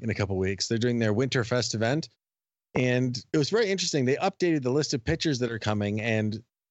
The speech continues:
now not included are Aaron Sanchez, <laughs> Ryan Tepera, and Ken Giles. All people who are maybe trade candidates. <laughs> So Twitter had a little fun with that. Uh,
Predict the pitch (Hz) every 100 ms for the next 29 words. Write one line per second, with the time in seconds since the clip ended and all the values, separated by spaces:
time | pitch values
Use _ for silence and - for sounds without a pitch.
0 | - 135 180 202 160 156 214 185 127 117
1 | 107 113 92 113 110 104 104 _ _ _
2 | _ 170 226 220 196 185 165 175 170 165
3 | 135 143 208 170 160 160 151 151 147 135
4 | 165 151 143 151 104 - 254 359 392 320
5 | 359 302 247 233 202 127 113 139 185 -
6 | 185 240 - - 226 233 247 277 285 -
7 | - 294 - 226 - 214 - 170 - -
8 | - - - - _ - 294 277 320 220
9 | 214 190 156 151 143 131 113 127 123 143
10 | _ - 160 147 143 147